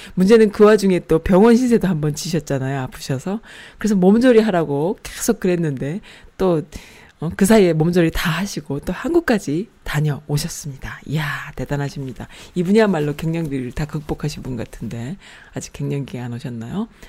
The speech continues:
아무튼 너무 젊고 이쁘시-, 또 제 라디오도 몇 출연하셨었죠? 아무튼 재밌는 분이십니다. 너무 이쁘고요. 그 해필레아님 앞에 서면은 써는요,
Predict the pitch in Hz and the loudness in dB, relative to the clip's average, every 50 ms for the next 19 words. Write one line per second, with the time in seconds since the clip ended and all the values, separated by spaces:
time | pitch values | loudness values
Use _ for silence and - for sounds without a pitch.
0 | - - - - _ - - 135 135 - 160 151 143 143 156 170 160 180 156 147 | -20 -20 -20 -20 _ -12 -10 -10 -8 -6 -4 -2 -2 -2 -2 -2 -2 -2 -2 -2
1 | 139 - - 175 190 180 - - - - - 160 - - - 185 - - 220 214 | -4 -6 -4 -2 -2 -2 -2 -6 -8 -8 -8 -8 -8 -8 -10 -6 -2 2 4 4
2 | 185 156 160 180 208 190 - 165 147 135 - - _ - - - - 214 185 190 | 4 4 4 6 4 4 4 2 -2 -4 -6 -8 _ -16 -6 0 2 2 2 2
3 | 185 185 190 190 - 143 131 - - - 185 233 - _ - - - - - - | -2 -4 -8 -10 -8 -8 -8 -8 -8 -8 -8 -8 -8 _ -20 -20 -20 -20 -16 -14
4 | 190 - - - 165 160 170 170 160 147 - - 143 139 135 - - 131 127 123 | -12 -6 -2 0 0 2 2 0 -2 -4 -6 -8 -8 -8 -8 -10 -10 -10 -10 -10
5 | - - 123 120 123 131 131 135 147 151 156 165 202 - 165 139 135 135 156 196 | -10 -10 -10 -8 -6 -6 -6 -4 -4 -2 -4 -4 -6 -6 -6 -4 -4 -2 -2 -2
6 | 185 151 - - - - - - - - _ - - - 131 113 107 - _ _ | -4 -6 -8 -12 -20 -20 -20 -20 -20 -20 _ -16 -12 -10 -8 -8 -8 -12 _ _
7 | _ _ _ _ _ _ _ _ _ _ _ _ _ _ _ _ _ _ _ _ | _ _ _ _ _ _ _ _ _ _ _ _ _ _ _ _ _ _ _ _
8 | _ _ _ _ _ - - - 269 - 285 320 294 233 196 180 170 160 147 135 | _ _ _ _ _ -12 -8 -6 -4 0 0 0 2 2 2 0 0 -2 -4 -6
9 | - - - 151 - - 190 190 175 160 160 185 202 180 156 - - 226 226 220 | -6 -6 -6 -6 -6 -6 -6 -4 -4 -4 -4 -6 -6 -6 -6 -4 -2 0 0 0
10 | 202 185 165 160 185 196 180 139 | 0 0 -2 -2 -2 -4 -4 -4